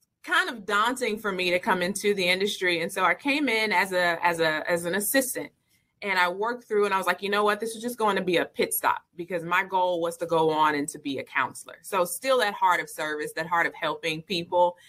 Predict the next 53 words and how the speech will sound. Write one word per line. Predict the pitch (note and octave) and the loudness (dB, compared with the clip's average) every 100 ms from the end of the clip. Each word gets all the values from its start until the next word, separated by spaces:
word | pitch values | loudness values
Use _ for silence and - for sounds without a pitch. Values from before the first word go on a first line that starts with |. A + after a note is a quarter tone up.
| _ | _
And | A3+ | 0
I | A#3+ | 2
wanted | C4+ B3 | 2 0
to | A#3+ | -2
be | F3 | -2
a | E3 | -2
counselor | - F3 F3+ E3 D#3+ | 0 -2 -2 -6 -6
in | C#3 | -6
the | |
school | D3 - E3 | -10 -2 -2
system. | D#3+ D3 D3 C3+ | 0 -2 0 0
I | |
wanted | D3+ E3+ E3 | 2 0 -2
to | |
help | F3 D3+ - | -4 -4 -2
kids, | F3 D3 C#3+ - C3 - | 2 2 0 -4 -10 -4
you | C#3+ | -2
know, | C#3 | -2
going | C3+ D3+ D#3 | 2 4 4
through | D#3 D#3 D3+ | 2 -2 0
grieving | D#3+ E3 D3+ C#3+ C#3+ | 0 2 2 2 2
and, | C#3 - | -2 -4
and | D#3 D#3 | -10 -4
things | D#3+ D#3 | -4 -4
of | D#3 | -4
that | D3 C3+ | -2 -2
nature | D3+ D3+ D3+ | -2 -4 -6
and | D3 | -8
just | D#3 | -2
helping | F3+ D#3+ D#3+ | -2 -2 -6
them | D3 | -8
set | - D3 | -4 -4
up | C#3+ | -4
their | D3 C#3 | -6 2
lives. | F3+ E3+ D3+ D#3 | 4 4 2 -2
But | D#3+ D3+ - _ _ _ _ _ - | 0 0 -2 _ _ _ _ _ -2
I | E3+ | 0
got | G3+ B3+ | 2 2
involved | C4 A#3+ A#3 A#3+ A#3+ | 0 2 4 4 2
in | A3+ | -6
this | A3 A3+ | -6 -6
industry, | G#3+ A3 - A3 A3 | -6 -8 -6 -6 -4
and | F3 E3+ | -2 0
I | |
kinda | E3+ C#4 F#4+ | 0 -2 -4
got | F#4 C#4+ C#4 | -2 -4 -4
stuck, | - - C4+ B3 A3 | -8 -4 -2 -2 -4
and | F#3 | -2
not | G#3+ C4 B3+ - - | 2 2 0 -10 -6
on | G3+ F#3+ F3 F3 E3 - | -2 0 -2 -8 -10 0
accident, | B3 G#4 D#4+ G#3+ G#3 | 0 0 -4 -8 -6
but | B3 | -2
by, | D4+ | -2